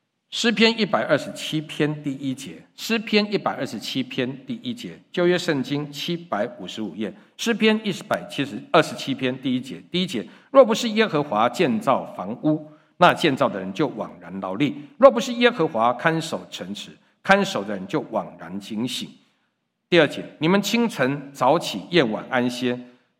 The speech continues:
吃劳碌得来的饭，本是枉然。唯有耶和华所亲爱的，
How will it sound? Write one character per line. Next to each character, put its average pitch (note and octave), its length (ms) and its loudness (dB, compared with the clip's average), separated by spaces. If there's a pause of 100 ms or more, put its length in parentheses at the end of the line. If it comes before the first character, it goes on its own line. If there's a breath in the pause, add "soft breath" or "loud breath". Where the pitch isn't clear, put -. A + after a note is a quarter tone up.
(140)
吃 - 260 2
劳 C#3+ 260 6
碌 E3+ 200 2
得 G#2 100 -4
来 G#2 100 -2
的 G2+ 120 -4
饭， A#2+ 180 2 (160)
本 G#2+ 180 2
是 C3+ 220 -6
枉 F#2+ 240 -10
然。 - 180 -10 (300 soft breath)
唯 G#3 200 6
有 D3+ 260 2
耶 E3 100 4
和 A#2 160 -4
华 G2+ 180 -8
所 - 280 -10
亲 C3 260 -4
爱 A#2 80 4
的， F2+ 100 -6